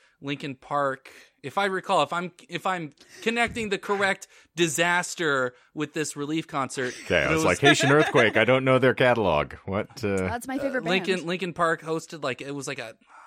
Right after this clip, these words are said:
Speaker 1: massive three-day long benefit concert that took in people from every sort of genre. If I recall correctly, I, I'll double check it. Future me will do that, and if I'm completely wrong, it'll
Speaker 2: Okay.
Speaker 1: be in the show notes. But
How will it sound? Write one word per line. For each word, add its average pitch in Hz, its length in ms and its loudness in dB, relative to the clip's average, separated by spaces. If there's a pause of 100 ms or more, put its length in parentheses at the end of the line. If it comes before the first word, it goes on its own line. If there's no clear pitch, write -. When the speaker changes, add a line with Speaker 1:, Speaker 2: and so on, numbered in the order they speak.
(120)
Speaker 1:
massive 147 800 -10
three-day 143 520 -8
long 135 500 -6
benefit 135 460 -10
concert 135 420 -10
that 131 340 -8
took 147 220 -12
in 131 280 -10
people 139 340 -14
from 120 380 -12 (140)
every 131 220 -10
sort 127 280 -12
of 113 80 -14
genre. 113 640 -12 (300)
If - 80 -10
I 165 80 2
recall 165 380 2
correctly, 135 480 -4
I, 165 160 -2
I'll 160 220 -2
double 151 280 -4
check 131 320 -8
it. 110 180 -14
Future 131 300 -12
me 117 160 -14
will 113 120 -16
do 113 120 -14
that, 110 220 -10
and 117 80 -16
if 113 120 -16
I'm 120 120 -10
completely 143 480 -8
wrong, 123 340 -8
it'll 78 140 -10
Speaker 2:
Okay. 90 100 -6
Speaker 1:
be 120 80 -10
in 113 80 -12
the 107 60 -14
show 110 220 -14
notes. 104 260 -16 (560)
But - 280 6